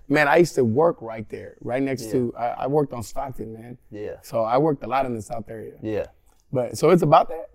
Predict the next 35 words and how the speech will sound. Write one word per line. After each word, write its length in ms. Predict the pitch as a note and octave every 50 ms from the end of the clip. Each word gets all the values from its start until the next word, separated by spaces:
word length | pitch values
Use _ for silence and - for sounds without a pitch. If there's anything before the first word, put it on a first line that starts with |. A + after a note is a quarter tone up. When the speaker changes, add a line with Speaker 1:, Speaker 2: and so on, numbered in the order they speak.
| -
Speaker 2:
Yeah. 180 | A2+ G2+ - - - - _ _ _ _ _ _ _ _ _ _ _ _ - - -
Speaker 1:
Damn, 400 | B2 A2+ A#2+ C3+ B2+ G#2+ G#2+ G#2
I 40 | G#2+
need 120 | A#2+ B2+ A#2+
to 60 | A2+
watch 260 | A2+ C3 C3+ B2+ -
that. 180 | - G#2 G2 - _ _
Speaker 2:
Yeah. 180 | - A2 G2 - -
Speaker 1:
So 120 | B2 C#3 C#3
what 120 | D3 D#3+
role 180 | E3 F3 F3+ F3
did 160 | D#3+ D3 -
you 80 | G3+ F#3
play? 300 | D3 D#3 C3+ - A#2 - _ _ _ _ _ _ _ _ _ _ -
Speaker 2:
Um, 420 | A2 A#2+ A#2+ A2+ G2+ E2 - - -
Speaker 1:
They're 140 | C#3+ C3+ B2
like, 220 | A#2+ A#2 A2+ A#2
"They 100 | B2 C3+
made 200 | C#3+ C#3+ C#3 C3+
me 120 | C#3+ D#3+ D3+
the 100 | B2 A2+
robber." 300 | B2+ C#3+ C#3+ - G#2+ - _ -
Speaker 2:
Hey, 180 | - F3+ G3+ -
man. 320 | D3 D3+ E3+ F3+ F#3+ G3
Speaker 1:
<laughs> 20 | F#3
Nah, 180 | D#3+ C#3 D3+
nah, 140 | D3 D3 D3
they 100 | D#3+ G#3
were 120 | F#3+ C#3+ A#2
Asian. 300 | C3 F#3 G#3+ E3+ C#3+ A2+ -
Speaker 2:
They 100 | B2+ A#2+
was 120 | A#2+ A#2
Asian. 240 | C3 D3 D#3 C3+ - -
Speaker 1:
<laughs> 40 |
Yeah. 1040 | F#3 G3 G#3 F#3+ F3+ - - G#3 F#3+ G3+ F3+ G3 - - - - - - - - -